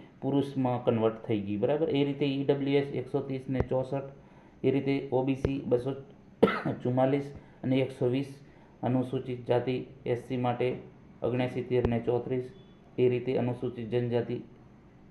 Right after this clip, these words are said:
એકસો ચુમ્મોતેર ને છ્યાસી, બરાબર? જે મહિલાઓની જગ્યા છે એ પુરુષમાં કન્વર્ટ થઈ ગઈ છે, બરાબર? જે તે કેટેગરીની.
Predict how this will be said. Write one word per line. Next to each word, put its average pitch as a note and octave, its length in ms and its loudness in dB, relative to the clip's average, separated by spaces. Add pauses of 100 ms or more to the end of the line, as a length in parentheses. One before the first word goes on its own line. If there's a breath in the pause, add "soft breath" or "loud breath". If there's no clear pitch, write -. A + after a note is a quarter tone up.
(480)
એકસો A#2+ 280 -2
ચુમ્મોતેર A#2+ 520 0
ને A2+ 120 -2
છ્યાસી, B2+ 520 -2
બરાબર? C#3+ 320 4
જે C3 280 -2
મહિલાઓની D3+ 560 6
જગ્યા B2+ 380 4
છે C3+ 120 2
એ B2+ 180 0
પુરુષમાં B2 460 -2
કન્વર્ટ A2+ 280 -2
થઈ A2 240 0
ગઈ G#2 220 -4
છે, A2+ 120 -6
બરાબર? E3+ 280 2
જે A#2+ 180 0
તે A#2+ 140 0
કેટેગરીની. G#2+ 560 -4